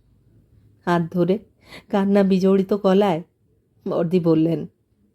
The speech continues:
"উঠে আয় ভাই, কি আর করবি?"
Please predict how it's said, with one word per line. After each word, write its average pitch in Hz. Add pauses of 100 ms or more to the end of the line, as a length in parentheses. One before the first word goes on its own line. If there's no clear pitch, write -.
(880)
"উঠে 247
আয় 196
ভাই, 226 (1000)
কি 320
আর 403
করবি?" 220